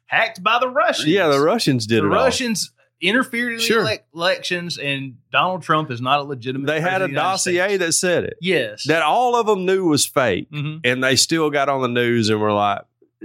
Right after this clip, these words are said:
Speaker 2: "The Russians did all this."
Speaker 1: Right.
Speaker 2: Yeah.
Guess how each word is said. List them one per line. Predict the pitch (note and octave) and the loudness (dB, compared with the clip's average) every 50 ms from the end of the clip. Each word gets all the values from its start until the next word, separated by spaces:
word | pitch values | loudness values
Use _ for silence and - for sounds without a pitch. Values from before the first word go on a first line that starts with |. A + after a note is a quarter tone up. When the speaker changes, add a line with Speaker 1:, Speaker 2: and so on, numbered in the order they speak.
| A2 - _ _ - | -18 -18 _ _ -6
Speaker 2:
"The | A#2+ A2+ A2+ | -2 0 2
Russians | A2 A2+ A#2 A2+ A2 G#2+ - A2 G2 F2+ F#2 | 2 4 2 2 2 2 0 -2 -2 0 0
did | G2+ F#2+ F2 | 0 2 2
all | F2 D#2+ D#2 D#2 | 2 0 -2 -2
this." | D#2+ - - _ _ - - C3+ | -6 -8 -10 _ _ -14 -10 -8
Speaker 1:
Right. | C3 B2 G#2+ G2+ G#2 - _ _ - | -6 -6 -8 -10 -14 -20 _ _ -2
Speaker 2:
Yeah. | B2+ A2 E2+ D2 | 0 0 0 -2